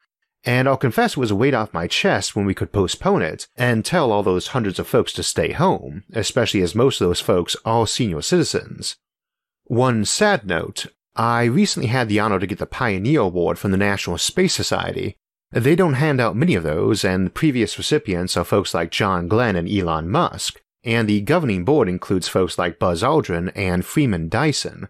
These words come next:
who we sadly did a tribute video on recently when he passed away. So it was a very big and also personal honor,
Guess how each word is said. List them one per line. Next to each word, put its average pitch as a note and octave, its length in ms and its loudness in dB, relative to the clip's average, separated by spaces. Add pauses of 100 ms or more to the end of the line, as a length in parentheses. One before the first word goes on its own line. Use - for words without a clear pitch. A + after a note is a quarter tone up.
(120)
who D3 120 4
we D3+ 160 6
sadly E3+ 380 2
did A#2 160 2
a F2+ 40 2
tribute E3+ 380 2
video F#2 300 2
on F2+ 200 2
recently F2 460 0
when E2+ 140 2
he F2+ 100 -2
passed F2+ 380 -4
away. G2 500 -2 (380)
So C#3 200 4
it C#3 40 4
was C#3 160 2
a C3+ 40 0
very F#3 220 4
big G#2 380 2
and F#2+ 120 2
also G2 320 2
personal G#2+ 520 0
honor, F2 440 0